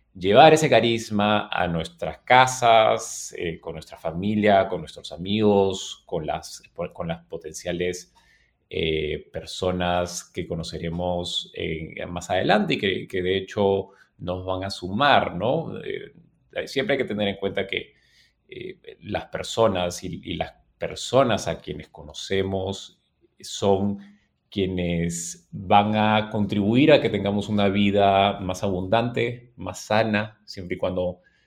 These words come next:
sepamos rodearnos con personas que, que valgan la pena, ¿no? Personas que, que, que sumen y que de hecho, eh, se unan a nuestro camino,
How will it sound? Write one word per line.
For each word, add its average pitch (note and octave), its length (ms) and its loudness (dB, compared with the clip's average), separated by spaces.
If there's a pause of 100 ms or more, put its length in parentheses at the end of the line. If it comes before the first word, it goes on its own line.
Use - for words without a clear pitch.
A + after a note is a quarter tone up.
sepamos F#2 440 -4
rodearnos F2 400 4
con E2 120 -6
personas F2 720 -4 (460)
que, D#2 760 -2 (320)
que F2 100 -4
valgan E2+ 300 2
la E2 160 -2
pena, F3 240 0
¿no? G2 180 -4
Personas F#2 520 -6
que, E2 480 -8
que, E2 580 -14
que - 140 -20
sumen G2+ 640 -6
y E2 140 -16
que E2 180 -8
de E2 160 -4
hecho, F2 460 -4 (600)
eh, F2 300 -12
se - 160 -8
unan F#2 340 -2
a F2 60 -2
nuestro F2 320 -8
camino, G#2 640 -4